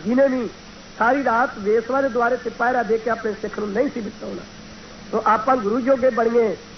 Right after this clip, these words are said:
ਤੇ ਸਤਿਗੁਰੂ ਜੀ ਤਾਂ ਸਾਡੇ ਜੋਗੇ ਪਹਿਲਾਂ ਹੀ ਬਣੇ, ਆਪਣਾ ਪਰਿਵਾਰ ਵਾਰਿਆ, ਘਰ-ਬਾਰ ਵਾਰਿਆ,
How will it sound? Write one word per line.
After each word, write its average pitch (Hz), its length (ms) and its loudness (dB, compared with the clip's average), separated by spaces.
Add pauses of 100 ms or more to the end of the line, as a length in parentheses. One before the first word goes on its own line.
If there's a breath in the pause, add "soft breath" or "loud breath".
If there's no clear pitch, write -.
(160)
ਤੇ 220 100 4
ਸਤਿਗੁਰੂ 240 380 2
ਜੀ 294 120 0
ਤਾਂ 294 160 2
ਸਾਡੇ 233 280 2
ਜੋਗੇ 226 260 0
ਪਹਿਲਾਂ 254 360 2
ਹੀ 302 60 0
ਬਣੇ, 254 220 2
ਆਪਣਾ 254 260 -2
ਪਰਿਵਾਰ 220 480 0
ਵਾਰਿਆ, 220 440 2
ਘਰ-ਬਾਰ 208 560 2
ਵਾਰਿਆ, 220 480 2